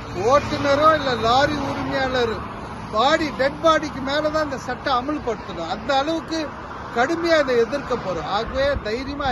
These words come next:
இருங்க, எந்த காலத்திலயும் இந்த சட்டம் அமல்படுத்த விடமாட்டோம் என்ற நம்பிக்கையை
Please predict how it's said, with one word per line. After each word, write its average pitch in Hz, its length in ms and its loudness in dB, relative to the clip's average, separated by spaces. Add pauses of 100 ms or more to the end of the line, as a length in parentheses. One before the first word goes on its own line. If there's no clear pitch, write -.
இருங்க, 220 260 -4 (280)
எந்த 240 220 -6 (580)
காலத்திலயும் 262 760 0
இந்த 226 140 -6 (120)
சட்டம் 226 360 -2
அமல்படுத்த 226 680 -4
விடமாட்டோம் 240 580 0
என்ற 196 140 -8 (180)
நம்பிக்கையை 254 520 -2